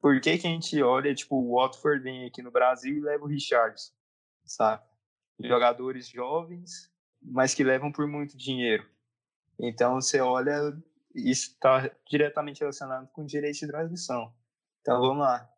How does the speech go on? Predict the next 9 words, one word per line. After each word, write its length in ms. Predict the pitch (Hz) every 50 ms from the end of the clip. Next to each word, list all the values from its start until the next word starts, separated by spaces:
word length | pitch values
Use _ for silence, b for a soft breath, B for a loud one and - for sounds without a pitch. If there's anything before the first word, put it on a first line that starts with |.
| _ -
É, 280 | 123 123 123 123 123
cinquenta 540 | 120 - - - 143 135 - 170 165 165 196
por 160 | 170 170 165 156
cento 360 | - - 143 135 127 - -
do 480 | 123 131 127 123 120 113 110 110 110
valor 420 | 107 127 123 123 120 127 127 127 123
arrecadado 640 | 120 117 123 123 - 123 120 120 117 117 110 113 - _ _
pela 300 | 143 131 131 131 131 127
Liga 440 | 120 120 123 120 113 - 110 -